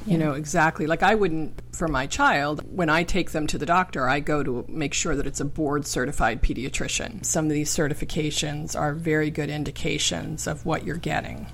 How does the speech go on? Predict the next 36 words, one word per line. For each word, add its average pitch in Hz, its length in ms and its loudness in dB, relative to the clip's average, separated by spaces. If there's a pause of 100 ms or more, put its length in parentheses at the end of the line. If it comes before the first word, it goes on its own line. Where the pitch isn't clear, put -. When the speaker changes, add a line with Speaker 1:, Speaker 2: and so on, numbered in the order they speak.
(140)
Speaker 2:
Now, 208 180 6
when 202 140 6
I 226 140 4
was 226 160 0
teaching 185 480 -2 (100)
college 180 580 2
composition, 175 800 2 (100)
one 180 120 2
of 170 80 6
the 165 160 2
assignments 170 580 2
was 156 220 0
to 165 120 -4
write 165 260 4
an 165 100 4
evaluation 160 840 0 (120)
or 170 160 6
a 156 60 4
review. 156 580 2 (120)
And 165 560 0
the 185 220 0
first 208 280 2
thing 185 220 4
that 165 180 2
we 170 140 2
always 160 320 0
did 254 320 6
was 160 340 0
you 175 80 2
had 180 200 2
to 175 60 -6
generate 165 440 2
a 156 80 -2
set 175 240 0
of 160 160 -2
criteria 170 800 0